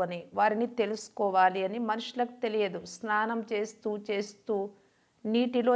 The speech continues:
జారిపడినట్లు చాలామంది పిల్లలు వింటూ వింటూ జారిపోతారు. బాబాకు అనుభవం ఉంది కదా, ఇది విషయ సాగరం. బాబా మిమ్ములను క్షీర సాగరం వైపుకు తీసుకెళ్తారు. కానీ మాయరూపి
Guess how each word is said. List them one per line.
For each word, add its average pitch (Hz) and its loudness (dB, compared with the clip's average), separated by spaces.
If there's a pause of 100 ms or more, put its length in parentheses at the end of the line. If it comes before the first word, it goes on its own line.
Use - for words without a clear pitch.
(120)
జారిపడినట్లు 196 0 (140)
చాలామంది 196 0
పిల్లలు 208 -4
వింటూ 202 -4
వింటూ 196 -4 (120)
జారిపోతారు. 180 0 (920)
బాబాకు 202 4
అనుభవం 226 2
ఉంది 208 -2
కదా, 175 0 (120)
ఇది 185 -6
విషయ 220 -2 (160)
సాగరం. 185 0 (220)
బాబా 190 4
మిమ్ములను 196 -2
క్షీర 208 -4 (140)
సాగరం 175 0
వైపుకు 180 -4
తీసుకెళ్తారు. 180 0
కానీ 180 0 (760)
మాయరూపి 254 2